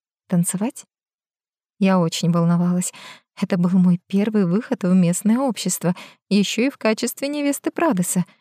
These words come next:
и я чувствовала себя неуверенно. Хотя прежде подобного испытывать не приходилось, я с радостью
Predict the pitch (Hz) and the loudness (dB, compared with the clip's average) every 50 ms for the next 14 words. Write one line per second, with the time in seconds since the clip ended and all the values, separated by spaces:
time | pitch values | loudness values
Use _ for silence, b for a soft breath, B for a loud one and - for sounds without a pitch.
0 | b b _ _ _ - - 208 175 180 180 170 - - - 233 - - - 226 | b b _ _ _ -2 0 2 2 2 2 0 -2 -4 -4 -4 -4 -2 -2 0
1 | 190 180 180 - - 185 175 185 180 185 - - - 208 208 220 240 262 254 262 | 0 0 -2 -2 -4 -2 0 0 0 0 -2 0 2 4 4 4 4 2 2 2
2 | 240 185 175 175 175 190 196 _ _ _ _ b b b b - 208 - 220 196 | 2 2 2 2 0 0 -2 _ _ _ _ b b b b -4 -2 -2 -2 -2
3 | - - 269 320 349 277 208 202 - - 190 185 175 214 262 320 - 381 359 247 | 0 0 0 0 0 0 0 -2 -2 -2 -2 0 0 2 0 0 0 0 2 2
4 | 196 185 180 - _ - 202 185 - 185 180 180 - - B B B B B - | 2 2 0 -2 _ -4 -4 -2 -2 -2 -2 -2 -4 -6 B B B B B 0
5 | 185 180 175 - - 185 - - 202 202 208 320 311 226 180 - B B B B | 2 2 2 2 0 -4 -2 0 0 0 2 2 0 0 0 -2 B B B B
6 | B - 185 190 202 180 170 175 - - 170 180 165 175 190 247 262 - - - | B 0 2 2 4 4 2 0 0 0 0 2 2 2 2 0 0 -2 -2 0
7 | 302 294 | 0 0